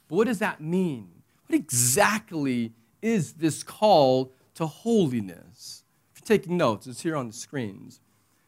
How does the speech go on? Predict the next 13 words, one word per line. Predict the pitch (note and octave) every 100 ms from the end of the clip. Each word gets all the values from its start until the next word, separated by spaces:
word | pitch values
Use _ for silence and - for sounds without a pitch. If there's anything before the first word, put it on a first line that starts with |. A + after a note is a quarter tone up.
| _
This | - F3 -
call | - A3+ B3+
to | B3 F#3+
holiness | D#3 F3 G#3 A3 A3+ A3+ - _ _ _ _ _
is | D3+ C3+
the | C#3
call | C#3 F3+ F3+ F3+ F3+ _ _ _ _
to | -
reflect | D3+ C#3 A2 - G#3+ D3 - - _ _
the | B2+
character | - G3 D3+ A#2 A#2 G#2+
of | G2+ F2
God. | F#2+ -